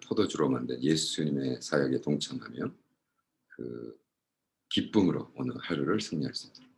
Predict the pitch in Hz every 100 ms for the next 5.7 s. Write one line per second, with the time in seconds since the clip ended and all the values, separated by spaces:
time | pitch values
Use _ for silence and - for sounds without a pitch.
0 | _ 95 80 71 - 64 - 76 80 87
1 | 127 65 127 127 107 - - 113 156 -
2 | - - 107 - - - - 120 139 -
3 | _ _ _ - 127 64 60 55 62 85
4 | - - - 87 78 76 69 65 135 -
5 | - 57 - - 101 117